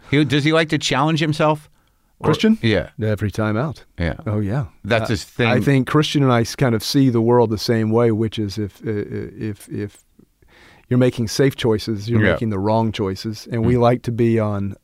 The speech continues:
Speaker 2: uncertain, shaky ground
Speaker 1: Yeah.
Speaker 2: when we're going into an endeavor. And that's a tough film. Um, that's a tough film emotionally, psychologically.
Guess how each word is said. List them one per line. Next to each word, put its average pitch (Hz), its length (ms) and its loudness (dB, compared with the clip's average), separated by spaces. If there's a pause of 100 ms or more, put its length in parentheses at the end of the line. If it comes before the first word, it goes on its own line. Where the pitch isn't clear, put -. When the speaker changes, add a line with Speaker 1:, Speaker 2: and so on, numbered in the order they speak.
(680)
Speaker 2:
uncertain, 107 720 -4 (140)
shaky 107 360 -6
ground 101 380 -4
Speaker 1:
Yeah. 98 240 2
Speaker 2:
when 120 160 0
we're 117 200 2
going 120 360 0
into 110 260 -2
an 107 80 -4
endeavor. 98 420 -6 (680)
And 139 100 4
that's 240 200 0
a 240 40 -4
tough 220 200 2
film. 151 300 0 (260)
Um, 107 420 0
that's 110 180 -2
a 117 40 -4
tough 113 220 -4
film 104 220 -2
emotionally, 123 500 0
psychologically. 120 960 0